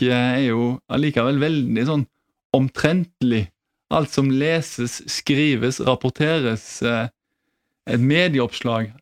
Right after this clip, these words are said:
alt er jo, eh, utrolig omtrentlig, og vi har jo en enorm datatilgang gjennom det arbeidet vi driver med. Seks, snart sju analytikere som følger markedet og gjør alt vi kan for å, for å trekke det, og vi,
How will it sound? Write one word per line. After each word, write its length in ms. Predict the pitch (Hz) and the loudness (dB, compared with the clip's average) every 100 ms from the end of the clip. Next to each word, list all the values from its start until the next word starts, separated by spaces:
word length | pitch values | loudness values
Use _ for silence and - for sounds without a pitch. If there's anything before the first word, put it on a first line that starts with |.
| _ _ - | _ _ -2
alt 260 | 165 123 - - | 0 0 -6 -10
er 260 | 185 175 110 | -4 -2 0
jo, 160 | 117 127 135 | 0 0 -2
eh, 440 | 131 120 95 98 147 | -2 -4 -4 -4 -4
utrolig 400 | 185 165 117 120 | 0 0 2 0
omtrentlig, 460 | 117 143 120 139 | 0 -2 -2 -2
og 80 | 160 | 0
vi 100 | 151 | 0
har 180 | 160 143 | 2 2
jo 140 | 120 120 117 107 | 2 0 0 -2
en 100 | 131 123 - 151 - _ 139 | -4 -4 -10 -20 -20 _ 0
enorm 580 | 147 156 165 131 117 117 | 2 2 2 2 2 2
datatilgang 760 | 123 117 117 - 120 117 123 | 2 0 0 0 2 2 2
gjennom 380 | 131 117 110 110 - _ | 2 2 0 -2 -6 _
det 120 | 131 | 0
arbeidet 380 | 127 127 117 117 | 2 0 0 0
vi 320 | 120 120 120 113 117 | 0 2 2 2 0
driver 220 | 120 120 | 0 0
med. 220 | 180 247 | 0 0
Seks, 540 | - 165 - - - - _ _ _ _ - | 0 -2 -2 -14 -14 -18 _ _ _ _ -6
snart 260 | - 139 - | 0 0 0
sju 300 | - 147 123 | 0 2 2
analytikere 580 | 117 120 110 - 120 127 | 2 0 0 0 0 0
som 120 | 135 | -2
følger 360 | - 151 117 | 0 0 0
markedet 540 | 123 - - 117 113 113 _ _ _ - | -2 -4 -4 0 0 -2 _ _ _ -6
og 60 | 131 | -2
gjør 140 | 135 - 160 | -2 -2 0
alt 220 | 135 107 - | 0 0 -2
vi 120 | 123 | 0
kan 280 | 143 208 240 _ _ _ _ - | 2 0 -2 _ _ _ _ -2
for 120 | 131 | 2
å, 140 | 131 127 127 123 | 2 2 2 0
for 160 | 131 127 | 0 2
å 40 | |
trekke 320 | 147 147 120 | 2 0 0
det, 140 | 123 185 | 0 0
og 160 | 139 | 0
vi, 60 | 160 | -2